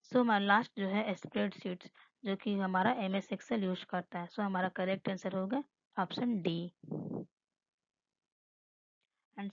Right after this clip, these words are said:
second question है हमारा, which is widely used for processing software in computer? ऑप्शन A है एमएस वर्ड, ऑप्शन B एमएस PowerPoint, ऑप्शन C एमएस Excel,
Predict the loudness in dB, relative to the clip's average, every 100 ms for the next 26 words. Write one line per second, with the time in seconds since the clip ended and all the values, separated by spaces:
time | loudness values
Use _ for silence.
0 | 0 0 2 2 2 2 2 -2 -2 -2
1 | -2 -2 -6 -10 -20 -14 -2 -2 0 0
2 | -2 0 2 2 2 2 2 0 0 -2
3 | -8 -4 -2 -2 -6 -18 _ -10 -6 -6
4 | -2 -2 -2 2 4 4 2 -2 -2 -6
5 | -8 -6 -8 -6 -6 -8 -14 -20 _ _
6 | -10 -6 -6 -6 -4 -2 -2 -2 -4 -6
7 | _ -10 -6 -6 -6 -6 -4 -2 -2 -4
8 | _ _ -10 -8 -4 -4 -4 -2 -2 -2
9 | -4 -6 -6 -6 -4 0 2 0 -2 -6
10 | -6 -8 -14 _ -8 -6 -4 -6 -8 -8
11 | -4 -4 -4 _ -8 -6 -8 -8 -8 -6
12 | -4 -2 -4